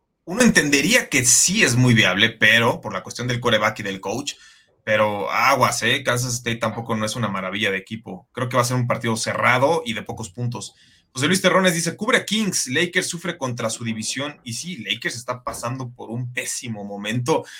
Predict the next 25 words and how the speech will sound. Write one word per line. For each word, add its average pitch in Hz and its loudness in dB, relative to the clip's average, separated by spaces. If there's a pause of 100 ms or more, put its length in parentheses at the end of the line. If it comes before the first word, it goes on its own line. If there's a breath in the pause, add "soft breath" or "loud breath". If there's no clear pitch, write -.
(140)
Digo, 170 0
también 156 2
son 151 0
las 123 6
lesiones, 127 0
es 120 -2
la 107 2
edad, 131 4 (320)
este, 90 -10 (840)
como 123 -4
dice 160 0
Manja, 131 2
ya 143 4
cuando, 120 -2 (220)
cuando 107 -8
los 104 -8
problemas 127 0
de, 98 0 (560)
de 120 0
lesión 135 0
de 127 2
LeBron 131 0
James 135 -2
son 135 -6
de 104 0